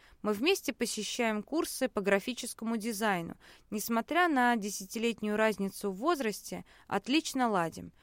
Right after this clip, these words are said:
Карина молодая, энергичная, пытается зацепиться в столице всеми возможными способами.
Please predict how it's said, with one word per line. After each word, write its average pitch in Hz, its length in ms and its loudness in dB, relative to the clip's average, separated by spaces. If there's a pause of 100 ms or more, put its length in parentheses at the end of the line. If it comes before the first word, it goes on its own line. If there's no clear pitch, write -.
(240)
Карина 330 380 4
молодая, 233 640 4
энергичная, 220 920 0
пытается 320 640 0
зацепиться 208 720 -2
в - 60 -12
столице 247 720 2
всеми 302 400 0
возможными 214 680 0
способами. 170 840 -4